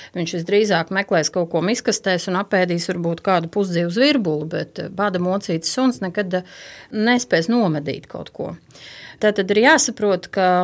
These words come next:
vēl ļoti svarīgs faktors ir tas, ka, ā, viens suns ir suns, bet divi suņi ir suņu bars. Un tur valda pilnīgi citi, ā,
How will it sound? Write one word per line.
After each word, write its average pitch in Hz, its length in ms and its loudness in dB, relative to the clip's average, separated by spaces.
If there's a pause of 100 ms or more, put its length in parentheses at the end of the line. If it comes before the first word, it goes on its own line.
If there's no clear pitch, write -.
(580)
vēl 220 360 4 (360)
ļoti 220 320 4
svarīgs 202 340 2
faktors 262 440 2
ir - 100 -12
tas, 233 180 2
ka, 190 120 -2
ā, 185 240 0 (240)
viens 208 320 4
suns 196 440 0
ir 175 220 -4
suns, 262 560 2
bet 185 260 -2
divi 262 240 6
suņi 226 320 2
ir - 80 -2
suņu 190 320 2
bars. - 360 2 (200)
Un 185 160 -6
tur 226 160 0
valda 196 240 4
pilnīgi 202 400 -2
citi, 190 280 -2 (120)
ā, 170 220 -4